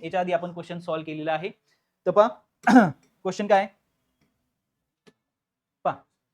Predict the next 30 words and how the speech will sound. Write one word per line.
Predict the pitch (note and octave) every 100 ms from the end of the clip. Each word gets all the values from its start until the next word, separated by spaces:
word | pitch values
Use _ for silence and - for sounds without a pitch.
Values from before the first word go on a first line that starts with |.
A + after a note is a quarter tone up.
| _ _ _ -
volume | F3+ G#3 A3+
is | F3+
equal | E3 C3+ B2
to, | F3+ - _ _ D3
volume | D#3+ G#3
is | G3
equal | D3 C3+
to | D#3+
काय, | F#3 F#3+ G3+ _ _ _ -
पाय | D#3+ F3 F#3+ _
आर | D3 D#3 E3+
स्क्वेअर | - - D3 D3
एच. | D#3 D3+ C3 _ _ _ -
व्हॉल्यूम | D#3 F3+
किती | F#3+ F#3+
दिलाय, | F#3+ F#3+ G3 _ _ -
अ, | D3+
सहाशे | D3 - C#3+ C3+ - - _ _ _ _ _ - E3
is |
equal | E3+ F3+
to | G3 G3
बावीस | E3+ E3 F#3
छेद | - E3+
सात. | E3 D#3+ D#3+ _ _ - _ _ _
आर | - E3+
किती | F#3+ - - F3
दिलेली | F#3+ G3 F#3+
आहे | F#3
तुम्हाला, | F3+ F3 F#3+ _ _ _ -
तीस, | G#3+ G3+ -